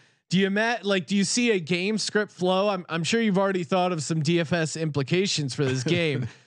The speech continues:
Speaker 1: Do you see it leaning high scoring, shootout,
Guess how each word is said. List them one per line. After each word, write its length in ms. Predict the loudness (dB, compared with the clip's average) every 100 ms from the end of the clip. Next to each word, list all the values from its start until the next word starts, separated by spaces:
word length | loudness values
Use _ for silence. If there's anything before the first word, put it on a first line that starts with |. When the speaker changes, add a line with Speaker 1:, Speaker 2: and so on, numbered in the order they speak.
| _ _ _
Speaker 1:
Do 80 | 0
you 80 | 0
see 280 | 0 2
it 60 | 2
leaning 400 | 2 2 2 2
high 220 | 2 2
scoring, 960 | -2 0 2 4 2 2 2 2 0 -4 -10 -4
shootout, 840 | 0 2 4 4 2 2 0 -4